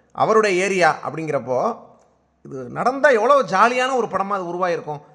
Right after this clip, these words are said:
அப்படி ஒரு படம் ரஜினிகாந்த் அவர்களுக்கு இல்லாம போயிருச்சே இது மூலமா அப்படின்னு சொல்லி நம்ம யோசிக்கிற பட்சத்துல இது ரஜினிகாந்த் அவர்களுக்கும் இந்த காம்பினேஷன் வந்தா நல்லா இருந்திருக்குமே அப்படிங்கிற ஒரு ஏக்கத்தை ஏற்படுத்தக்கூடிய அளவுக்கு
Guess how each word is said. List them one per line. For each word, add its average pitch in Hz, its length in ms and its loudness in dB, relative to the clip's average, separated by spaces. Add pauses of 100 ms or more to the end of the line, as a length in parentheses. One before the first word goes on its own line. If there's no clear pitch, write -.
(120)
அப்படி 165 280 0
ஒரு 214 120 6
படம் 226 260 2
ரஜினிகாந்த் 185 460 -2
அவர்களுக்கு 160 320 -6
இல்லாம 185 220 0
போயிருச்சே 151 340 -4
இது 135 160 -6
மூலமா 143 360 -4 (460)
அப்படின்னு 269 400 0
சொல்லி 254 140 -2
நம்ம 254 260 0 (340)
யோசிக்கிற 220 460 0
பட்சத்துல 175 480 -2 (720)
இது 285 200 -4 (920)
ரஜினிகாந்த் 226 580 -2
அவர்களுக்கும் 220 500 -4 (800)
இந்த 202 200 -4
காம்பினேஷன் 240 640 2
வந்தா 220 180 2
நல்லா 226 220 4
இருந்திருக்குமே 220 480 -2 (480)
அப்படிங்கிற 269 480 0
ஒரு 240 200 0
ஏக்கத்தை 269 420 0
ஏற்படுத்தக்கூடிய 214 540 -4
அளவுக்கு 240 460 0